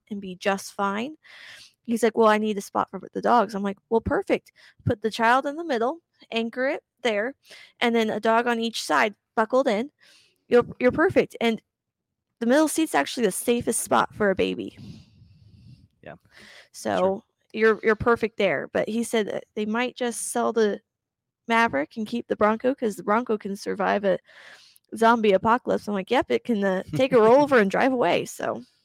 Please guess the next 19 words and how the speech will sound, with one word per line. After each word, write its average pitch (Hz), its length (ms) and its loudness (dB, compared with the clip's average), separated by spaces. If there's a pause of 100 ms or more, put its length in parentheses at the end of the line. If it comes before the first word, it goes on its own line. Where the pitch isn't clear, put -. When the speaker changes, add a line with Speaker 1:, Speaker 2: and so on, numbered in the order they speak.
(160)
Speaker 2:
They 98 80 -12
should 90 200 -10
have 85 100 -10
an 82 140 -10
armadillo 92 440 -10
top. 82 280 -6 (400)
Speaker 1:
Yeah, 214 160 -4
Speaker 2:
Anyway. 196 160 -4
Speaker 1:
so 104 360 -4
Speaker 2:
Okay. 117 200 -2 (680)
Speaker 1:
there - 100 -4
you - 60 0
Speaker 2:
All 147 60 6
right. 190 240 2 (180)
Speaker 1:
go. 113 60 -6
Speaker 2:
Um, 131 480 -2 (880)
recalls. - 480 -10
All 131 100 -2
right. 156 160 -4